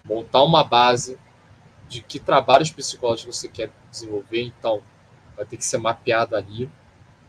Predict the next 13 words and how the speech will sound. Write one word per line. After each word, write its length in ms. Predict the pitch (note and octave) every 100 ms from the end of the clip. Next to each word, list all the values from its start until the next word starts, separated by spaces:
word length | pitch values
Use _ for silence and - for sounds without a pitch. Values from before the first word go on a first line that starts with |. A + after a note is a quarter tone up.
| _ _ _ _ - - -
em 40 | -
consonância 800 | C3 C3+ - C3+ A2+ G#2+ - - _ _ _ _ _ _ -
do 80 | - _
que 160 | - A2
você 260 | A2 -
quer 200 | - C3
como 220 | - D#3 C3+
estilo 280 | - B2
de 120 | A2+ G#2
jogo. 400 | G2 G2 A2 C3+ D#3 _ _ _ _ - _ _ _
Por 140 | - -
que 140 | E3+
que 280 | D#3+ F3+ -